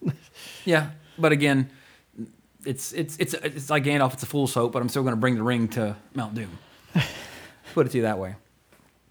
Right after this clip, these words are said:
Speaker 2: So yeah, I, you know, I, uh, I guess you haven't been playing much lately, huh? Or
Speaker 1: No, I haven't.
Speaker 2: But
Speaker 1: I've
Speaker 2: you
Speaker 1: been
Speaker 2: did. You didn't mention you totally hundred percented Horizon Zero Dawn, didn't you?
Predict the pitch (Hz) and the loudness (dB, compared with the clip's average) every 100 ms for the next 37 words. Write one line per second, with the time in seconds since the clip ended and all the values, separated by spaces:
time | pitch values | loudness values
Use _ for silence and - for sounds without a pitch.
0 | _ _ - 104 101 131 117 113 110 110 | _ _ -10 -8 0 2 4 4 2 0
1 | 120 143 147 117 117 123 123 123 123 127 | -4 0 0 0 -4 -4 -4 -2 2 2
2 | 98 85 - _ - - _ 120 123 139 | -2 -6 -16 _ -14 -14 _ -4 -2 0
3 | 123 110 120 117 110 113 - 123 113 113 | 0 0 0 0 0 -2 -8 -6 -4 -4
4 | 123 113 107 110 101 104 107 101 98 104 | -4 -6 -10 -8 -6 -8 -8 -2 2 4
5 | 104 104 101 95 90 87 85 135 147 139 | 6 4 2 2 0 -2 -2 -2 0 0
6 | 131 135 - - 156 170 139 139 127 - | 0 -4 -14 -4 -2 2 0 0 -2 -4
7 | - 156 143 135 117 113 147 123 120 151 | 0 2 4 2 0 -2 -2 -2 -4 -2
8 | 135 110 113 127 143 113 110 117 117 127 | -2 -2 -2 -2 -2 -2 -2 -2 -2 -2
9 | 135 110 113 | -2 -4 -6